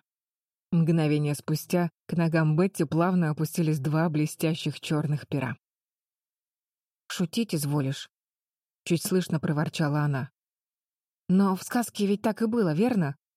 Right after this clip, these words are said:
спросила Флис. "Перья превратились в весла". "Знаю, но..."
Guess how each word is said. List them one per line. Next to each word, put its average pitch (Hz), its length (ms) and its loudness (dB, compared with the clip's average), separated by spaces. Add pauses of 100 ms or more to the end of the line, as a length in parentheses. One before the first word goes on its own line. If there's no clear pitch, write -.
(280)
спросила 160 480 -2
Флис. 143 340 -4 (560)
"Перья 208 380 2
превратились 165 680 0
в 151 40 -4
весла". 151 440 0 (1300)
"Знаю, 208 440 0
но..." 180 360 2